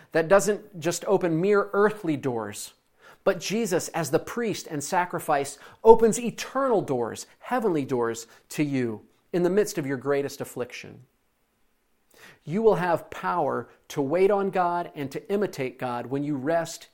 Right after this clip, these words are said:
in Jesus. In Jesus, you will have power to show grace to those who've rejected you.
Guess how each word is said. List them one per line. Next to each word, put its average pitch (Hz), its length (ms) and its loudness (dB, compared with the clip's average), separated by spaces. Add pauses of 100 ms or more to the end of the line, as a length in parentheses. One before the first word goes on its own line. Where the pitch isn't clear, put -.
(120)
in 143 200 -4
Jesus. 113 760 -6 (420)
In 185 200 2
Jesus, 190 440 -2
you 185 300 -4
will 254 160 2
have 170 300 -6
power 151 440 -6 (220)
to 165 100 -6
show 196 280 -2
grace 147 480 -2
to 147 120 -4
those 143 280 -2
who've 139 160 -8
rejected 123 520 -6
you. 110 280 -10